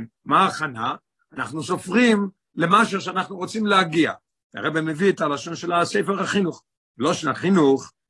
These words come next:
"נצטווינו למנוס במוחס יום טוב של פסח, עד יום נשינס התורה." יש לנו מצווה, נצטווינו למנות ממוחס יום טוב. זאת אומרת, בארץ ישראל מתחילים במוצאי החג הראשון, בחוץ לארץ מתחילים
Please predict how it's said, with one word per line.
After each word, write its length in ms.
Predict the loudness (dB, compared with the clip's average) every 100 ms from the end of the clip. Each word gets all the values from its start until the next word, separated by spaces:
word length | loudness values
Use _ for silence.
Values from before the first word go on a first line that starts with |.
| -12
"נצטווינו 760 | -10 -2 0 4 8 8 8 4
למנוס 520 | 0 0 2 2 -2 -4
במוחס 520 | -6 -4 -4 -4 0
יום 240 | 0 0
טוב 140 | -6 -8
של 160 | -8 -4
פסח, 480 | -4 -2 0 0 -4 _ _ _ 2
עד 280 | 2 2 2
יום 300 | 0 0 -4
נשינס 400 | -6 -6 -4 -4
התורה." 420 | -4 -4 -6 -10 _ _ _ _ _ 0
יש 300 | 2 4 2
לנו 200 | 0 0
מצווה, 600 | -4 -6 -4 0 2 0 _ -12
נצטווינו 640 | -10 -4 0 4 4 2
למנות 480 | -2 -2 -2 -2 -2
ממוחס 460 | -2 -2 -4 -4
יום 220 | -2 -2
טוב. 260 | -4 -8 -8 _ _
זאת 160 | -8 -2
אומרת, 440 | 2 2 2 -2 _ _ -2
בארץ 320 | 2 2 -2
ישראל 280 | -8 -2 0
מתחילים 420 | 0 -2 -4 -4
במוצאי 800 | -2 -4 -4 -2 2 4 4 0
החג 320 | -8 -2 -2 -2
הראשון, 500 | -4 -4 -2 0 -2 _ _ _ -10
בחוץ 840 | -6 -4 -6 -8 -10 0 2 4
לארץ 280 | 2 2 0
מתחילים 640 | -4 -2 2 4 4 0